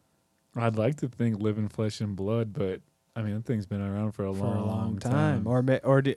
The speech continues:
Speaker 2: all right, now do you think it's one, or do you think possibly a little family going on?
Speaker 1: Little Nessies running around, little lassies and lads.
Speaker 2: Yep.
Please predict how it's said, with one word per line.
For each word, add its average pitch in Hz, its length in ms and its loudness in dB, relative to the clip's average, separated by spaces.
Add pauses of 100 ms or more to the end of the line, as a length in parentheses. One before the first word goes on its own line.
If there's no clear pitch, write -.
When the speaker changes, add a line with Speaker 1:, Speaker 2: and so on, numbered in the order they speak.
Speaker 2:
all 131 120 2
right, 131 180 4
now 135 180 4
do 131 100 2
you 131 120 6
think 131 240 2
it's 123 180 0
one, 151 500 6 (120)
or 139 120 6
do 127 100 2
you 127 140 6
think 123 280 2
possibly 120 520 0
a 120 40 2
little 120 200 4
family 143 600 2
going 143 360 2
on? 143 460 4 (680)
Speaker 1:
Little 104 280 -2
Nessies 107 460 -2
running 107 200 0
around, 110 340 -2
little 104 160 0
lassies 107 500 -2
and 107 120 0
lads. 113 540 -4
Speaker 2:
Yep. 120 300 0